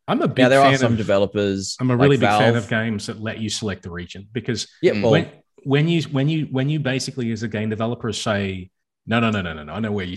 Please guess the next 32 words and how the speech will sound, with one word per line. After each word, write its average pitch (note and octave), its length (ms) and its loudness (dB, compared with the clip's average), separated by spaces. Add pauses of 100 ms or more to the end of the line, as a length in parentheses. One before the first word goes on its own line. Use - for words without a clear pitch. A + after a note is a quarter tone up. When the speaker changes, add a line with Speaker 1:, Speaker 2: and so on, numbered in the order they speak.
Speaker 1:
I C#3 40 -10
mean, C#3 140 -4
you, D3+ 200 -10
you're C#3 80 -8
taking E3 360 -6
on A#2 260 -4
every, C#3 720 0 (400)
everything C#3+ 440 -2
that A#2+ 140 -6
that A2+ 200 -2
player A2 280 -2
would G2 220 -6
want G2+ 400 -6 (380)
in A#2 120 -2
their A2+ 120 -2
decision A2+ 400 -4
making. A2+ 360 -4
Maybe D#3 180 -2
they F3 100 -4
have D3+ 200 -8
friends D3+ 480 -8
online A#2+ 360 -4
right G#2+ 240 -6
now A2 180 -4
in G#2 80 -4
Singapore C#3+ 800 -8
that - 140 -12
they A2+ 80 -6
wanna G#2+ 200 -6
play C#3 240 -8
with. - 160 -8
Speaker 2:
Hmm. A2 140 0